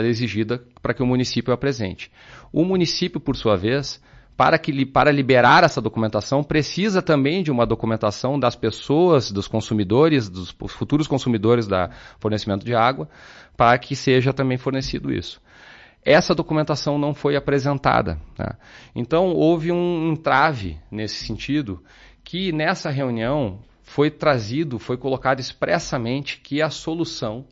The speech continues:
por se tratar de um terreno particular, não é uma área pública invadida, é um terreno particular que,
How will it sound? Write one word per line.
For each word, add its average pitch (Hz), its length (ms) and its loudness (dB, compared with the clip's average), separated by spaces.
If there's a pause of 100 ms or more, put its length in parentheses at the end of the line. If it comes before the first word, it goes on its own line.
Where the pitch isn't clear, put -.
por 139 120 -6
se 160 120 -8
tratar 143 320 -2
de 131 80 -6
um 139 80 -6
terreno 127 360 -6
particular, 120 640 -6
não 113 200 -6
é 107 80 -4
uma 131 200 -2
área 113 180 -4
pública 110 400 -10
invadida, 98 560 -8
é - 20 -8
um 107 40 -8
terreno 113 320 -8
particular 117 600 -4
que, 135 280 -4